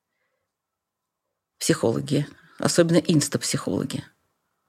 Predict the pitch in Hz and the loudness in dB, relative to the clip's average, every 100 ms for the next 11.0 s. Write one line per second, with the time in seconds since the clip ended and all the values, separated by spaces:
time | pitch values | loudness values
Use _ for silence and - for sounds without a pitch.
0 | - - - - - - 170 214 - 151 | -20 -20 -20 -20 0 4 8 6 6 2
1 | 196 - 160 165 196 139 156 160 170 220 | 2 4 4 6 4 4 4 6 4 4
2 | 196 - 160 156 156 156 - 175 180 156 | 2 2 2 6 6 4 4 2 4 2
3 | - - - 160 156 147 - - 151 160 | 0 -4 0 2 4 4 2 2 4 4
4 | - - 151 - 156 - 151 - 143 - | 0 -2 -2 2 0 2 -2 -2 -2 -4
5 | - - 151 143 - - - _ _ _ | -2 0 2 0 -2 -4 -6 _ _ _
6 | - _ _ _ _ _ _ _ _ - | -20 _ _ _ _ _ _ _ _ 0
7 | 180 185 147 - 160 151 143 123 147 - | 4 4 4 6 8 8 6 4 -2 -8
8 | _ _ _ _ _ _ _ _ - - | _ _ _ _ _ _ _ _ -14 0
9 | - 147 143 - - - 160 196 - 151 | 4 6 6 4 0 0 2 2 2 2
10 | 151 165 - 135 131 - 180 190 170 | 4 2 2 0 0 0 2 2 0